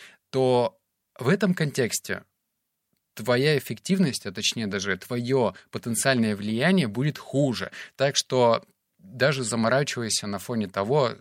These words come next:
кто является твоими соседями. Например, если ты размещаешь рекламу на радио, то тебе нужно уточнить, а что вообще за передача будет идти в этот момент. Да? Э,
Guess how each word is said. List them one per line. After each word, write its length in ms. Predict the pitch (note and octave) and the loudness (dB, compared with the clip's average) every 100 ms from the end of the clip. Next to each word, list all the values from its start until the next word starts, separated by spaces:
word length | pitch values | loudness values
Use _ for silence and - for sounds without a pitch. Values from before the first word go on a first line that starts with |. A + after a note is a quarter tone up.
| _ | _
кто 320 | - - C#3+ | -20 -2 0
является 440 | C3+ A2 B2 - G2 | 0 0 -4 -4 -8
твоими 260 | A2 G#2 | -4 -2
соседями. 640 | G#2 - - G2 F2+ F#2 - - - | -2 -4 -2 -2 -2 -4 -6 -10 -10
Например, 440 | C3+ B2+ C#3 A#2+ F#2+ | -6 -4 2 2 2
если 420 | G2+ D#3 - C3 | 2 2 2 -2
ты 500 | - C3+ C3+ C3 B2 | -6 -4 -2 -2 -2
размещаешь 540 | A2+ G#2 G2+ G2+ F#2 | -2 -2 -2 -2 -4
рекламу 360 | G2+ F#2 G2+ G2 | -6 -4 -4 -2
на 180 | F#2+ F#2 | -2 0
радио, 340 | E2 E2+ A2+ | 0 0 -4
то 120 | C3+ | -6
тебе 220 | C#3+ C#3 C3+ | -8 -2 -2
нужно 300 | B2 A#2 A2 | 0 -2 -4
уточнить, 440 | A2 G2+ C#3 D#3+ | -4 -2 -2 -2
а 60 | A2+ | -4
что 360 | - C#3 C#3 | -4 0 0
вообще 360 | G#2+ F#2+ - C#3 | 0 0 0 -2
за 140 | A2+ | -2
передача 580 | - G#2+ G2 A2+ - A2 | -6 -8 -2 0 0 -4
будет 320 | G2 A#2 - | -8 -8 -8
идти 260 | A#2 F#3 F#3 | -10 -2 -2
в 60 | |
этот 240 | A2+ F#2+ - | -2 -6 -8
момент. 480 | F#2+ F#2 E2+ - _ - - _ | -4 -2 -4 -8 _ -20 -20 _
Да? 280 | G#2 D#3+ F3+ - - | 4 4 4 -4 -12
Э, 280 | G#2+ F#2 F#2 | -4 -2 -2